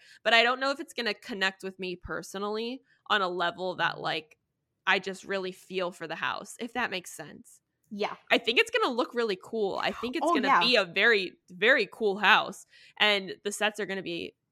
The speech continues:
Speaker 1: huge. I mean, if it, if it is over in that Parade warehouse, it's like, phew,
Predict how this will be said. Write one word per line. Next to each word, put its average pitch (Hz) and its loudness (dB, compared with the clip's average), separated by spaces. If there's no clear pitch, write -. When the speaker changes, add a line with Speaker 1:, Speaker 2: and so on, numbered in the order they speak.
Speaker 1:
huge. - -8
I 135 -10
mean, 180 -8
if 190 -8
it, 190 -2
if 208 -4
it 214 0
is 254 2
over 214 -2
in 202 -6
that 175 -4
Parade 208 -4
warehouse, 170 -2
it's 170 -12
like, - -4
phew, - -8